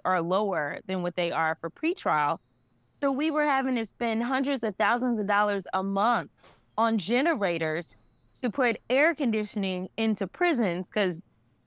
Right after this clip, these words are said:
for whatever reason, Texas law says, once you've been found guilty, we don't care about air conditioning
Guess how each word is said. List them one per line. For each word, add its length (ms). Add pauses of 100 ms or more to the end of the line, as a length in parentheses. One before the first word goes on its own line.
(140)
for 100
whatever 340
reason, 380
Texas 380
law 240
says, 420 (380)
once 320
you've 160
been 180
found 380
guilty, 640 (360)
we 200
don't 220
care 180
about 240
air 200
conditioning 720